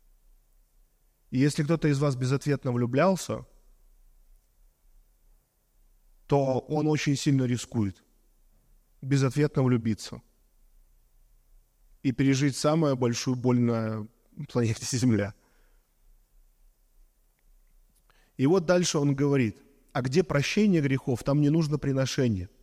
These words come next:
То есть он настолько сильно тебя полюбил, настолько сильно захотел быть в твоем присутствии, слышать твой голос, иметь возможность общаться с тобой, что заплатил за все твои грехи авансом. И единственное условие — это то, что ты примешь этот аванс.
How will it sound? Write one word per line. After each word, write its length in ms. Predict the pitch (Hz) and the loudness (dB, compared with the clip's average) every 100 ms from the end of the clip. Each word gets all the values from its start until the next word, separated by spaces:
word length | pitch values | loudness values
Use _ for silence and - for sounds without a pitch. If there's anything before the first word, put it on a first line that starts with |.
| _ _ _ - | _ _ _ 0
То 60 | |
есть 120 | 120 | 0
он 100 | 160 | 2
настолько 360 | 151 151 202 185 | 0 0 0 0
сильно 300 | 156 196 185 | 0 0 0
тебя 160 | - 147 | 0 0
полюбил, 420 | 151 143 143 147 | 0 0 2 2
настолько 380 | 123 - 151 160 | 0 -2 -4 -2
сильно 260 | 185 170 | -2 -2
захотел 460 | 135 135 139 - 147 | -2 -2 -2 -2 0
быть 140 | 143 | -2
в 40 | - | 0
твоем 220 | 139 131 | 0 2
присутствии, 580 | 123 - 151 - 127 120 | 0 -2 -6 -4 -2 -2
слышать 400 | - 147 143 - | 0 -2 -2 0
твой 160 | 143 | -2
голос, 400 | 120 135 135 123 | 0 2 2 2
иметь 200 | 127 131 | 0 0
возможность 500 | 131 127 143 135 131 | 0 0 0 0 -4
общаться 420 | 123 - 151 - | -6 0 0 0
с 60 | 131 | -6
тобой, 320 | - 120 127 - _ | -4 -2 -4 -4 _
что 160 | - 151 | -2 0
заплатил 480 | 139 139 156 - 165 | 2 0 -2 0 0
за 140 | 131 | 0
все 140 | - | -2
твои 160 | 143 135 | -2 -2
грехи 480 | 127 131 - 180 - | 0 -2 0 -2 0
авансом. 600 | 135 123 113 107 - - - _ - _ - _ _ _ - _ _ _ _ _ _ _ _ _ _ | 0 2 2 0 -4 -10 -12 _ -20 _ -20 _ _ _ -20 _ _ _ _ _ _ _ _ _ _
И 100 | 131 | 0
единственное 520 | 143 190 170 139 131 | 2 2 0 -2 0
условие — 320 | 131 180 165 | 0 2 4
это 80 | 123 | 2
то, 80 | 131 | 0
что 140 | - | -4
ты 100 | 123 | -6
примешь 420 | - 131 110 92 - | -2 2 2 0 -2
этот 220 | 101 90 | -4 -2
аванс. 440 | 104 92 92 - | -4 -6 -12 -20